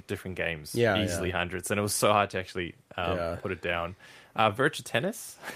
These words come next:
Speaker 2: Oh, yeah, yeah,
Speaker 1: I
Speaker 2: yeah.
Speaker 1: love that game <laughs> for many reasons. Guitar Hero, just because of the experiences
Speaker 2: Yeah, I had Guitar
Speaker 1: that I
Speaker 2: Hero
Speaker 1: thought were
Speaker 2: high
Speaker 1: quite
Speaker 2: up there,
Speaker 1: cool.
Speaker 2: honestly, as well.
Speaker 1: And the innovation and just the memories of, of having it. Um, Battlefield nineteen forty-two was one of 'em.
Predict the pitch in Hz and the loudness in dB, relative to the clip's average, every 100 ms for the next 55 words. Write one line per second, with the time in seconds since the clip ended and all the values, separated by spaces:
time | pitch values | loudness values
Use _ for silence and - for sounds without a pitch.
0 | - - 285 - - 302 - 123 131 123 | -14 -2 0 0 -2 -2 6 8 10 8
1 | 107 104 98 123 98 113 117 110 104 104 | 6 4 2 2 4 6 6 4 6 6
2 | 127 110 143 - 117 107 107 95 104 139 | 6 4 2 4 2 2 2 0 -2 -6
3 | - - - - - 127 - 123 156 175 | -12 -20 -20 -20 -6 -2 4 4 6 6
4 | 185 202 214 - _ _ - - 123 120 | 6 6 2 -6 _ _ -10 -8 -8 -6
5 | 110 92 - - 107 139 175 233 320 285 | -2 -4 -4 -2 0 4 8 8 8 6
6 | 262 208 180 165 135 127 127 131 123 135 | 6 8 10 10 10 10 10 10 8 8
7 | 104 101 104 110 117 95 110 107 113 110 | 8 4 0 0 0 0 0 0 2 2
8 | 107 92 98 117 117 101 104 - 107 90 | 0 2 0 -2 -4 -4 -4 -6 -4 0
9 | 90 113 123 123 - - 104 113 104 104 | 0 0 -2 -6 -12 -6 -4 -2 -4 -2
10 | 110 117 143 160 - - - - _ 107 | -2 0 -2 -4 -6 -16 -20 -20 _ 4
11 | 110 104 101 98 120 135 127 107 104 101 | 6 6 4 6 6 6 0 0 -2 -2
12 | - 95 98 92 87 - 147 208 208 165 | -6 -8 -4 -4 -6 -4 -2 -2 -4 -6
13 | 160 175 175 185 185 | -4 -2 -2 -2 -4